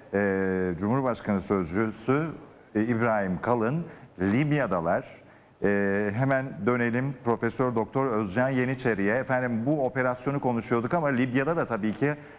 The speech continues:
hareketli, sıcak günler yaşanıyor. Şimdi özellikle İtalyan mevkidaşıyla bu görüşmenin ertelenmesi ve Çavuşoğlu, Albayrak, Fidan ve Kalın'ın Libya'da oluşu,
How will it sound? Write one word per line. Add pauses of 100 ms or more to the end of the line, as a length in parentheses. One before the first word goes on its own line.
(120)
hareketli,
sıcak
günler
yaşanıyor. (400)
Şimdi
özellikle (200)
İtalyan
mevkidaşıyla (260)
bu
görüşmenin
ertelenmesi (420)
ve
Çavuşoğlu,
Albayrak,
Fidan
ve
Kalın'ın
Libya'da
oluşu,